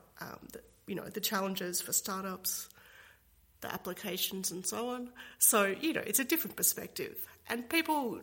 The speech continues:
to their wonderful credit, were very gracious about that.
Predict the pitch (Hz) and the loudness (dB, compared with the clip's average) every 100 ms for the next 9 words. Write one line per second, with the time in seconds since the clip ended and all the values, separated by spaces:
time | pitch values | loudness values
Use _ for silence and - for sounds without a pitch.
0 | - - 226 208 190 185 - - 185 202 | 0 2 4 4 2 0 -6 -6 -2 -2
1 | 202 185 - 185 185 - 185 185 175 - | -2 -6 -6 -4 -6 -6 -4 -4 -4 -4
2 | 185 - - - - - 180 | 0 2 2 0 -8 -8 -12